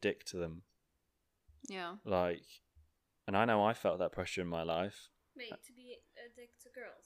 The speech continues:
Speaker 1: Not to be a dick to girl, but, like, to just, n-,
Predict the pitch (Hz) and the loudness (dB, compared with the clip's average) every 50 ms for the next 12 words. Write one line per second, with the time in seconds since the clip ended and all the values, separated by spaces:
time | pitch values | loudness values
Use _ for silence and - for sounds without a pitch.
0 | _ - 156 - - - 110 104 98 98 117 - - - - - 104 98 92 92 | _ -4 -4 -4 2 6 6 6 8 8 6 4 4 0 -2 2 4 4 6 6
1 | 92 113 110 - - 113 107 104 101 101 92 - - - - - _ _ _ - | 4 4 2 4 4 6 8 8 8 6 4 2 -4 -14 -20 -20 _ _ _ -6
2 | - 127 117 127 127 - - - - _ _ _ _ - 123 127 113 | -4 -2 -2 0 -2 -2 -4 -6 -10 _ _ _ _ -8 -6 -6 -6